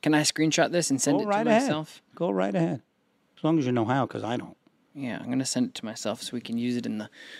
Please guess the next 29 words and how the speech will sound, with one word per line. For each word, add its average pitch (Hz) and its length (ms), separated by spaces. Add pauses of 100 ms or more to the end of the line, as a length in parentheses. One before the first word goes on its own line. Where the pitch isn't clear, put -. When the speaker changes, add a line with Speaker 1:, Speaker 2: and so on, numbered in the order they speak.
(140)
Speaker 1:
podcast 120 500
Speaker 2:
Check 165 240
it 220 60
Speaker 1:
video. 254 140
Speaker 2:
out. 156 160 (540)
And 170 180
Speaker 1:
Yeah. 254 80
Speaker 2:
look, 240 280
this 240 220
is, 285 220 (400)
this 277 180
is 285 80
my 254 160
daughter. 202 340
This 226 220
is 202 100
our 202 240
dog. 175 220
She - 160
runs 226 280
the 202 80
company 214 360
now, 120 240
and 117 140
this 208 260
is 214 180
what 175 360 (1600)
I 165 120
meant 165 440